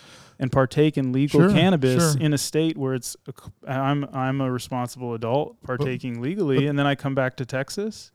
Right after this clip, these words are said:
Speaker 2: But that could still make you a bad, uh,
Speaker 1: Yeah.
Speaker 2: parent here in Texas.
Speaker 1: I mean, that's,
Speaker 2: Unless
Speaker 1: that's what
Speaker 2: you,
Speaker 1: you
Speaker 2: unless
Speaker 1: hear.
Speaker 2: you're, unless you're maybe a veteran or someone else who's gotten a prescription for Marinol, which is synthetic T H C at Schedule Three,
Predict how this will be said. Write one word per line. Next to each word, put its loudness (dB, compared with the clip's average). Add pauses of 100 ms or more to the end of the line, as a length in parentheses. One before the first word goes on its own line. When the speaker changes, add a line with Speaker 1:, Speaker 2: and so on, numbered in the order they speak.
Speaker 2:
But -6
that 4
could 0
still 6
make 4
you 6
a 4
bad, 4
uh, 2
Speaker 1:
Yeah. 4
Speaker 2:
parent 2
here 4
in 2
Texas. -4
Speaker 1:
I 2
mean, 4
that's, -2
Speaker 2:
Unless 6
Speaker 1:
that's 2
what 8
Speaker 2:
you, 10
Speaker 1:
you 6
Speaker 2:
unless 10
Speaker 1:
hear. 6
Speaker 2:
you're, 10
unless 6
you're 8
maybe 8
a 8
veteran 4
or 6
someone 4
else 4
who's 4
gotten 2
a 4
prescription 2 (340)
for 0
Marinol, 6
which 0
is 2
synthetic 0
T 0
H 0
C 0
at -2
Schedule 0
Three, 2